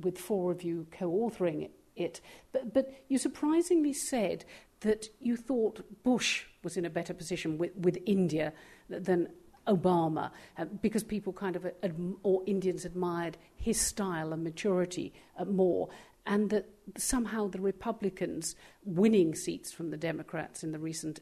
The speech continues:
election, uh, might help Obama because he can kind of inch towards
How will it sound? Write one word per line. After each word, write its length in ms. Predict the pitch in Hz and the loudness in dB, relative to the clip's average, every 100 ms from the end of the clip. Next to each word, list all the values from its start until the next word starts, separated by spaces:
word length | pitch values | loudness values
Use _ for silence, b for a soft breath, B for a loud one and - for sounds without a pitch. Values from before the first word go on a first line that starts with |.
| _ | _
election, 580 | 180 175 180 - 165 156 B B B B | -2 -2 -2 -4 -6 -6 B B B B
uh, 60 | 196 262 | -4 2
might 360 | 226 240 233 | 4 2 0
help 280 | - 226 220 | -2 -4 -2
Obama 580 | 214 202 208 202 202 196 | -4 0 0 0 0 -2
because 300 | 208 - 220 B B _ | -4 -6 -6 B B _
he 120 | 262 | -2
can 180 | 254 247 | -2 -4
kind 200 | 254 254 | -2 -4
of 120 | 240 - - | -4 -8 -2
inch 400 | 226 220 - - | 0 0 -4 -6
towards 720 | 208 185 190 175 175 - - | -6 -2 2 2 0 -4 -8